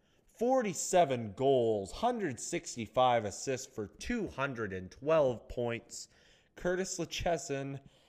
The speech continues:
is gonna go in our number seven spot. At number eight, the Chicago Blackhawks have that pick, and they are gon-,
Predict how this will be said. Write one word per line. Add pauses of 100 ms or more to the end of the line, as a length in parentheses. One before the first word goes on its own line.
(220)
is
gonna
go
in
our
number
seven
spot.
At
number
eight,
the
Chicago
Blackhawks (340)
have
that
pick, (460)
and
they
are
gon-,